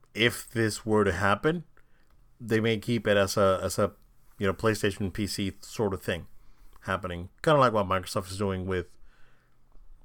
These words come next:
you know, their, their studios. Um, I think this is a, a good move in their part, just to keep it, you know, not, not to keep it locked to the console and just, uh, having this, this studio or, you know, this properties be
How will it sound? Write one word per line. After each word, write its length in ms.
you 60
know, 160
their, 200
their 220
studios. 600
Um, 380
I 140
think 220
this 180
is 200
a, 240
a 120
good 180
move 380
in 140
their 140
part, 300
just 260
to 320
keep 220
it, 220
you 100
know, 220
not, 300
not 160
to 60
keep 140
it 80
locked 240
to 60
the 60
console 420
and 100
just, 260
uh, 300
having 440
this, 500
this 140
studio 580
or, 340
you 140
know, 140
this 180
properties 500
be 320